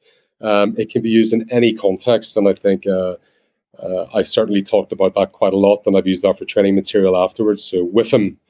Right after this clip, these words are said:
for me is something that is very relevant, uh, in many, many, uh,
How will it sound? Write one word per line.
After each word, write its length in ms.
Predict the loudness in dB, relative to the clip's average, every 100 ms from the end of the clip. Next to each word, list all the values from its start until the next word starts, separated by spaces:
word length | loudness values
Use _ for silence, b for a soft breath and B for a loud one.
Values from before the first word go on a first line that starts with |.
| B B B B _
for 160 | 0
me 240 | 2 4 4
is 180 | 2
something 280 | 0 -2 0
that 80 | -2
is 100 | -2
very 240 | -2 0 2
relevant, 600 | 0 0 -2 -4 -12 -16
uh, 320 | -12 -12 -12 -6
in 180 | -2
many, 160 | 0 2
many, 360 | 0 0 0 -2 _ _ _ -20 _ _ _ _ _ _ -12 B B B
uh, 40 | _